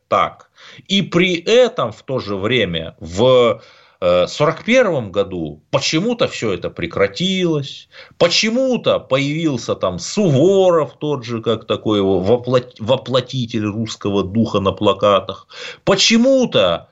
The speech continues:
на, э, э, вы-, вышло кино на экраны в сорок третьем году «Иван Никулин. Русский матрос». Странно, да, там не советский, не социалистический, не каракалпакский, при всем уважении к каракалпакам,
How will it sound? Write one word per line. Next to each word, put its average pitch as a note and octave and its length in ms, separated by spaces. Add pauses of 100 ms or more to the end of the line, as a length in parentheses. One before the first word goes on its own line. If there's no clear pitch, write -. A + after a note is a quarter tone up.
(100)
на, C3+ 720 (200)
э, G2+ 580 (320)
э, F#2 380
вы-, A#2+ 460
вышло D3+ 500
кино F3 540
на D#3 220
экраны C#3+ 480
в - 40
сорок B2 360
третьем A#2 460
году A2+ 340
«Иван B2 380
Никулин. C3 640
Русский C#3 540
матрос». A2 840 (200)
Странно, B2 640
да, F3 220
там G#2+ 260
не F3+ 440
советский, B2 880
не F3+ 240
социалистический, C3 1400
не D#3 560
каракалпакский, A#2 1040
при - 160
всем F2 400
уважении E2 640
к - 100
каракалпакам, E2+ 760